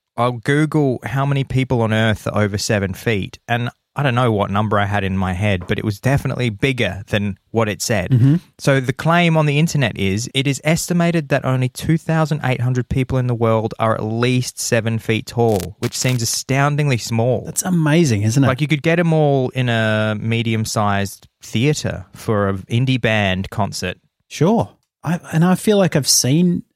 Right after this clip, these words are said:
Speaker 2: at least a handful of people who would be, like, you know, you might be at an airport and someone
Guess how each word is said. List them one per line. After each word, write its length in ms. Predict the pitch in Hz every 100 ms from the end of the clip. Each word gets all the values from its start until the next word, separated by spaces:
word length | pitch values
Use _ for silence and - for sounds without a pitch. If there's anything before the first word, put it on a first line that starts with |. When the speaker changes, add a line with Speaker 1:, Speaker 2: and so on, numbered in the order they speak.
| _
Speaker 2:
at 140 | 120
least 460 | 123 156 - - - _ _ -
a 40 | 113
handful 500 | 120 139 143 139 113
of 120 | -
people 300 | 107 - 107
who 120 | 110
would 140 | 110 101
be, 300 | 107 107 - _ _ _ _
like, 260 | 117 104 135
you 60 |
know, 100 | 98
you 140 | 101 107
might 180 | 113
be 100 | -
at 60 | 107
an 100 | 101
airport 580 | 104 113 - 113 107 -
and 140 | 101
someone 440 | - 110 101 98